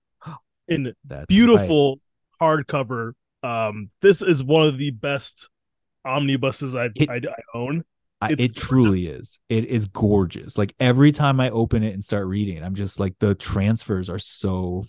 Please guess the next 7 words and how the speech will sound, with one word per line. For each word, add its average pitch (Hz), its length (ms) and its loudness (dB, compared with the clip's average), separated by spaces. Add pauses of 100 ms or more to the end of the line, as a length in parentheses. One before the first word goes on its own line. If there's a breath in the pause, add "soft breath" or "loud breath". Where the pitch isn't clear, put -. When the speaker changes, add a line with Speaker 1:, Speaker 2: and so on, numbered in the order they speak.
(100)
Speaker 1:
fucking 78 500 -8
good. 73 420 -12 (100)
They're - 80 -10
so - 360 -6
Speaker 2:
Yeah. 87 100 -2
Speaker 1:
fucking - 380 -10
good. 62 280 -16